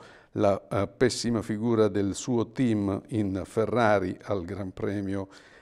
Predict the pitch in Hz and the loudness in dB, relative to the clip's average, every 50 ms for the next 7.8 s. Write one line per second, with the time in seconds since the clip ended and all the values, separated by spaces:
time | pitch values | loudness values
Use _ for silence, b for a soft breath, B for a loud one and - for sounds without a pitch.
0 | B B 110 104 107 104 104 113 113 107 - 135 135 - 160 165 170 175 170 180 | B B -4 -2 0 2 2 2 0 2 2 0 0 4 6 6 8 6 6 6
1 | 165 151 135 - - 175 175 170 147 120 110 101 95 101 90 - - 135 139 123 | 4 4 4 4 4 4 6 6 6 4 4 2 0 -2 -2 -2 0 2 2 4
2 | 95 92 101 - - - 120 113 110 110 107 104 98 B B B B B B B | 2 2 -2 -2 2 4 4 4 6 6 4 4 2 B B B B B B B
3 | - 117 117 120 120 120 117 101 92 113 110 101 110 107 107 107 104 120 131 135 | -4 0 2 2 4 2 0 0 0 0 2 2 2 4 4 4 6 6 4 4
4 | 127 - - 120 120 117 120 127 127 127 120 120 117 - 117 135 147 135 127 123 | 2 2 2 4 4 4 4 4 2 2 2 0 0 0 2 4 4 4 4 4
5 | 120 120 123 120 123 135 - - - - - 120 120 110 104 92 95 101 95 98 | 2 4 4 2 2 0 -4 -8 -20 -6 -2 0 2 2 2 0 -2 -4 -4 -4
6 | 95 87 - 113 110 - - 123 113 117 107 107 110 110 - - 110 104 110 110 | -6 -6 -6 -6 -6 -6 -4 -4 -2 0 2 2 2 0 0 -2 -6 -4 -4 -2
7 | 98 104 104 98 117 117 117 101 87 87 85 85 87 98 101 | -2 -2 -4 -4 -6 -6 -6 -8 -8 -8 -8 -8 -8 -8 -8